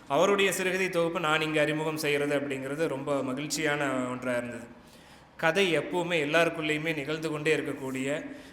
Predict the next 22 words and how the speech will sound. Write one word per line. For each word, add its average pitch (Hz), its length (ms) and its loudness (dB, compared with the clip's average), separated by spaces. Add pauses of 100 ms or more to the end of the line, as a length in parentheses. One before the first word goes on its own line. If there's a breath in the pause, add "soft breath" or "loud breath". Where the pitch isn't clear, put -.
(120)
அஹ், 127 180 -4
கதைகளோடையே 165 720 2
வாழ்ந்து 160 300 2
கொண்டிருக்கக்கூடிய 156 720 0
மனிதர்களாக 139 600 -2
நாம 131 280 -2 (260)
இருக்கிறோம். 123 340 -8 (920 loud breath)
மனிதன் 220 360 2
அப்படிங்கிறவனே 175 540 4
அனுபவங்களின் 180 800 4
பொட்டலம் 151 460 2
இல்லையா? 131 260 -6 (1000 loud breath)
ஒவ்வொரு 180 280 4
மனிதனும் 202 640 2
அவனை 156 280 0
அனுபவத்தை 185 600 2
கழிச்சிட்டு 170 440 2
பார்த்தவனா 160 420 2
மனிதன்கிறவன் 160 580 2
எதுவுமே 160 360 2
இல்லை. 139 340 -2 (560 loud breath)
ஒரு, 131 600 2